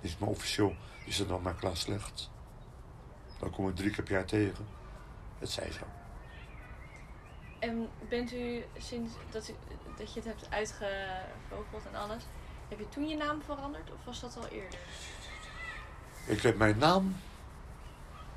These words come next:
Speaker 1: als je ontdek-,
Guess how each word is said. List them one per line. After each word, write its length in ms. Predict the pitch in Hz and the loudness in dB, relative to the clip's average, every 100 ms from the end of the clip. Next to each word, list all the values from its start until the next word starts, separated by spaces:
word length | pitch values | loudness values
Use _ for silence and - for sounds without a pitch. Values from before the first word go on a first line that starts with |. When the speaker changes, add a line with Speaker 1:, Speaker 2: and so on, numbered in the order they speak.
| - - - - - - - - - - - - - - - | -10 -10 -10 -8 -8 -8 -10 -10 -10 -10 -10 -10 -8 -8 12
Speaker 1:
als 220 | 123 117 | 12 12
je 100 | 123 | 10
ontdek-, 420 | 117 131 135 - | 8 8 6 4